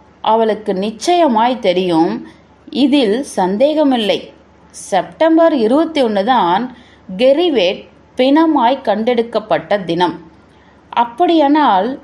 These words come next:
இக்கடிதத்தை தான் அவர் துயரம் நடந்த அந்த நாளின் சாயங்கால பொழுதில் எழுதி கொண்டிருக்க வேண்டும்.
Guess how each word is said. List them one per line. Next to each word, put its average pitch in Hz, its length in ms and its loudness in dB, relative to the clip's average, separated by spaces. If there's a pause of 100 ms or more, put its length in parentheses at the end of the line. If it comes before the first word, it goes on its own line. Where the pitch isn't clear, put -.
இக்கடிதத்தை 285 840 0
தான் 226 340 2 (220)
அவர் 220 420 2 (440)
துயரம் 349 480 2
நடந்த 233 380 2 (260)
அந்த 302 440 2
நாளின் 220 500 0 (220)
சாயங்கால 330 760 2
பொழுதில் 208 600 0
எழுதி 277 320 0
கொண்டிருக்க 208 500 -2
வேண்டும். 165 380 -2